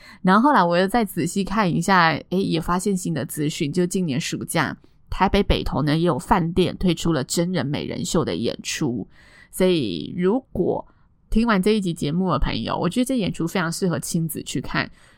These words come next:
觉得家里有小朋友啊，暑假想规划一下的啊，也许可以上网搜寻看看，然后，呃，欣赏过后也把你实际欣赏的心得跟千曼分享一下下。<laughs> 我是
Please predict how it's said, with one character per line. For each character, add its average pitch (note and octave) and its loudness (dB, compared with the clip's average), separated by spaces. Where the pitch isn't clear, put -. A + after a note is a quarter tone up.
觉 - -2
得 G3 4
家 G#3 0
里 G3 -2
有 E3+ -2
小 B2 -4
朋 C#3+ 0
友 D#3 -2
啊， G2+ 0
暑 - -4
假 F3+ 0
想 - -6
规 D#3 0
划 F3 0
一 - -4
下 C#3 -2
的 - 0
啊， C3+ 2
也 C3 -4
许 - -6
可 - -4
以 - -2
上 E3 -2
网 F#2+ -4
搜 G3 0
寻 E3 -2
看 D#3+ -4
看， - -2
然 D3+ 0
后， E3 2
呃， C#3+ -2
欣 A3 2
赏 E3 2
过 F3+ 4
后 F3+ 4
也 D3+ 0
把 C#3 -2
你 D3 -2
实 - -6
际 F3+ -2
欣 D#3+ -2
赏 D#3+ -2
的 F#2+ -4
心 F#3 -2
得 C3+ -2
跟 D#3 -4
千 D#3+ -4
曼 E3 -2
分 C3 -4
享 F#2 -6
一 - -10
下 - -6
下。 G#2 0
<laughs> C#4+ -2
我 F#3+ 6
是 C4+ 2